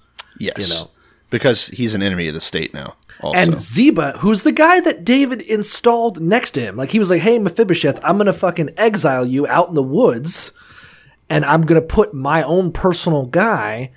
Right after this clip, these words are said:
Speaker 2: in charge of all your goods, just keeping a close, close eye on you. And then as I'm fleeing, this guy that I put in charge now runs at me with a bunch of food and supplies and gives me
Speaker 1: Presumably
Speaker 2: ex-
Speaker 1: from Mephibosheth's
Speaker 2: Yeah,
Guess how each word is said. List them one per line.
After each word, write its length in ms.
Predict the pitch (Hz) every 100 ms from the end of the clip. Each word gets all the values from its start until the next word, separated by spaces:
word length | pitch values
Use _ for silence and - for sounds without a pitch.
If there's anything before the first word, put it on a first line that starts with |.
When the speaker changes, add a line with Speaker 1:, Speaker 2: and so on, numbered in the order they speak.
| _
Speaker 2:
in 140 | 135 139
charge 360 | - 165 160
of 100 | 131
all 280 | - 151 170
your 200 | 165 143
goods, 340 | 110 175 160 -
just 160 | 339
keeping 260 | - 339 202
a 60 |
close, 500 | - - 190 202 240
close 400 | - - 226 214 -
eye 260 | - 202 143
on 220 | 117 110
you. 320 | 104 110 151 - - - -
And 120 | 160
then 140 | 165 160
as 260 | 156 190 170
I'm 140 | 160
fleeing, 480 | - 190 196 151 123
this 200 | 147 117
guy 280 | 156 156 151
that 120 | 139
I 80 | 135
put 240 | - 160
in 60 | 135
charge 480 | 180 147 131 117
now 240 | 127 135 123
runs 340 | 113 127 135
at 60 | 156
me 60 | 156
with 140 | 156
a 40 | 117
bunch 220 | 131 123
of 80 | -
food 340 | - 139 139
and 100 | 135
supplies 720 | - - 139 110 117 143 147 - -
and 200 | 120 120
gives 240 | 139 - 120
me 40 |
Speaker 1:
Presumably 220 | 104 90 87
Speaker 2:
ex- 120 | -
Speaker 1:
from 300 | 104 95 87
Mephibosheth's 840 | 87 98 82 - - - - -
Speaker 2:
Yeah, 140 | 143